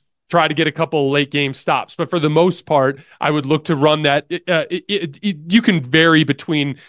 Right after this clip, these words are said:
you know, a high drop, a low drop, a blitzing scheme based on the opponent. But I would have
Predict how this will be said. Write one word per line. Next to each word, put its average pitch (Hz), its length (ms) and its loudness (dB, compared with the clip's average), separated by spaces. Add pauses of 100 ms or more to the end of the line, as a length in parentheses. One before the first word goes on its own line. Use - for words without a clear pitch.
(160)
you 151 100 -2
know, 139 220 2
a 131 140 -6
high 147 260 0
drop, 139 400 0
a 151 80 -8
low 139 260 0
drop, 135 440 0
a 139 100 -8
blitzing 143 480 -8
scheme 143 260 -4
based 135 320 -2
on 139 140 0
the 127 100 -2
opponent. 147 520 0 (240)
But 180 100 4
I 180 140 2
would 170 160 0
have 170 420 -4